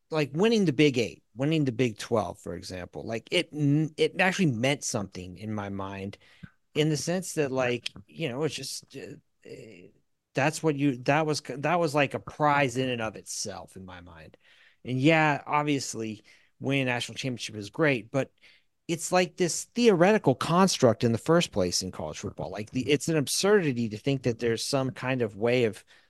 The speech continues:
even having one of these, a national championship. And, like, now, though, like, like, make no mistake, that is the end goal. Like, there is no,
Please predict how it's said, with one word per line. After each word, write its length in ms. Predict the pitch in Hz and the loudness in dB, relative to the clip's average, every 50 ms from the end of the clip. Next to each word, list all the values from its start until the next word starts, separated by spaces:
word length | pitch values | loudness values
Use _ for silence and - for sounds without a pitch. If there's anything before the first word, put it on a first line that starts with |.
| _ _ _ _ _ _ - - | _ _ _ _ _ _ -2 0
even 280 | 165 160 147 135 117 | 0 2 2 2 0
having 480 | 110 - 135 165 190 190 160 123 107 98 | 0 0 0 2 2 2 2 0 0 -2
one 120 | 95 87 | -6 -8
of 120 | 82 80 82 | -12 -14 -14
these, 180 | 78 71 76 - | -14 -14 -12 -8
a 100 | 110 113 | -6 -4
national 400 | 107 107 98 98 98 - - 87 | -4 -4 -4 -6 -8 -10 -12 -12
championship. 800 | - - - - - _ _ _ - - - - - - - - _ _ _ _ _ _ _ _ _ _ _ - | -12 -12 -12 -12 -14 _ _ _ -20 -18 -14 -12 -12 -12 -14 -18 _ _ _ _ _ _ _ _ _ _ _ -2
And, 300 | 147 156 151 139 123 - _ _ _ - | 0 2 2 2 0 -4 _ _ _ -2
like, 380 | 151 143 135 120 104 _ _ _ _ _ _ _ | 0 2 2 2 0 _ _ _ _ _ _ _
now, 440 | - 135 131 135 151 170 202 220 220 | -8 -4 0 2 4 4 4 4 2
though, 420 | 190 151 139 123 113 107 101 98 - _ _ _ _ - | 4 4 4 6 6 4 2 -2 -10 _ _ _ _ -2
like, 280 | 131 123 113 104 - 95 - _ _ _ _ _ _ _ _ _ _ _ _ _ _ _ _ _ _ _ _ _ _ _ - - - _ - | 0 0 2 0 -2 -6 -12 _ _ _ _ _ _ _ _ _ _ _ _ _ _ _ _ _ _ _ _ _ _ _ -12 -12 -12 _ -2
like, 440 | 147 147 135 123 113 104 92 - - | 2 4 6 6 4 2 0 -4 0
make 240 | 135 143 175 175 180 | 4 4 4 6 6
no 80 | 202 | 6
mistake, 340 | 170 139 - - 151 123 - 101 | 6 6 4 4 2 0 0 -4
that 400 | 107 107 139 143 160 175 - - - | 0 4 4 6 6 4 2 4 6
is 240 | 147 147 143 127 | 8 8 8 6
the 220 | 110 120 123 107 - | 4 2 0 2 4
end 280 | 127 127 123 123 113 | 6 6 6 6 6
goal. 440 | 104 117 117 113 101 80 - - _ - | 6 8 8 8 8 4 2 -6 _ 2
Like, 280 | 120 113 107 101 - | 4 4 4 4 4
there 180 | - 123 120 123 | 6 6 8 8
is 280 | 127 147 160 156 135 | 10 10 8 8 8
no, 440 | 147 147 139 127 123 120 117 113 107 | 8 8 8 8 8 6 6 4 0